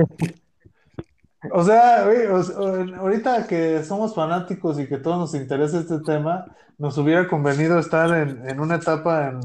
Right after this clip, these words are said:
en este, en la Fórmula uno, eh, los premios de México, donde casi estaba sentado a un lado de la pista, ¿eh? Eh,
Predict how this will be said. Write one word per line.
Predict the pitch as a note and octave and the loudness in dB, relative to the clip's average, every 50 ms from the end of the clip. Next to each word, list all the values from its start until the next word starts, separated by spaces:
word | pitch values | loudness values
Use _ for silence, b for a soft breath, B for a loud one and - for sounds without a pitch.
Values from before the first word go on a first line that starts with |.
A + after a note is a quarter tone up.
| A#2+ B2 | -10 -12
en | B2 B2 B2+ | -12 -8 -8
este, | D3 D3 - _ E3 | -8 -8 -8 _ -6
en | D3+ | -4
la | C3+ B2+ | -4 -6
Fórmula | B2+ D3 D3+ D3+ D3+ D#3+ D#3+ D3+ D3 C3+ | -4 -2 -2 -2 -2 -2 -4 0 0 2
uno, | C3+ C3+ C#3 C#3 D3+ E3+ F#3 F#3 B B B B B B B B | 2 2 0 -2 -6 -8 -8 -10 B B B B B B B B
eh, | - C3+ C3 C3 C3 C3 | -10 -6 -4 -2 -2 0
los | C3 C3+ C3+ - | -2 -2 -4 -2
premios | - C#3+ D3+ D#3+ E3 D#3+ D3+ | -2 0 0 2 0 0 0
de | D3 C#3 | 0 -2
México, | C#3 C#3 C3+ E3 E3+ D#3+ - - D3+ | -2 -4 -4 -2 -4 -4 0 0 0
donde | C#3+ C#3+ C#3 C#3 C#3+ C#3+ C#3+ | 0 0 0 0 0 0 2
casi | - F#3 F#3+ F#3+ G#3+ | 2 0 0 2 0
estaba | G3+ G3+ G#3 G#3 G#3+ - | 0 2 4 4 4 4
sentado | - E3+ D#3+ D3+ G3 G3 G3+ | 2 -2 0 2 2 2 4
a | G3+ | 4
un | G3+ | 4
lado | G3+ G3+ G3+ G3+ | 2 2 4 2
de | F#3 | 2
la | D#3+ D3 C#3+ - | 2 2 0 0
pista, | G#3 G#3 - - E3 D3+ F3 A#3 | -4 -6 -4 -2 0 0 0 0
¿eh? | A#3+ - _ _ _ _ _ _ _ _ _ _ _ _ _ _ - - - - - - - - | -2 -8 _ _ _ _ _ _ _ _ _ _ _ _ _ _ -20 -20 -18 -18 -18 -16 -4 -2
Eh, | C#3+ C3+ C#3 D3+ | -2 0 0 -2